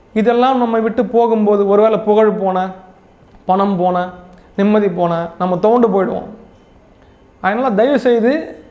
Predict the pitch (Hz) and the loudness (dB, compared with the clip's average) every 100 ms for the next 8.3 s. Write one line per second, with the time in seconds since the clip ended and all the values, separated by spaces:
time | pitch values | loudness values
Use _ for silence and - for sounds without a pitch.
0 | - _ 208 214 262 247 226 233 262 247 | -20 _ -4 -2 -2 -2 -2 0 2 2
1 | 214 175 - - - _ 185 170 170 208 | 2 -2 -8 -20 -20 _ -4 -2 2 2
2 | 240 233 226 226 247 254 269 233 214 233 | 2 2 0 0 0 2 0 0 2 2
3 | 226 208 180 165 175 262 - - - _ | 2 0 0 -2 -4 -8 -14 -20 -20 _
4 | - 180 220 220 233 196 196 240 220 240 | -4 0 0 0 0 -2 0 0 0 0
5 | 226 220 185 226 247 240 202 165 - - | 0 0 0 2 2 2 0 -4 -10 -20
6 | - - 175 190 220 233 254 254 202 226 | -20 -8 -2 0 2 2 2 0 0 2
7 | 220 220 226 208 226 226 196 196 202 190 | 2 0 0 0 0 0 0 0 0 0
8 | 185 165 | -2 -8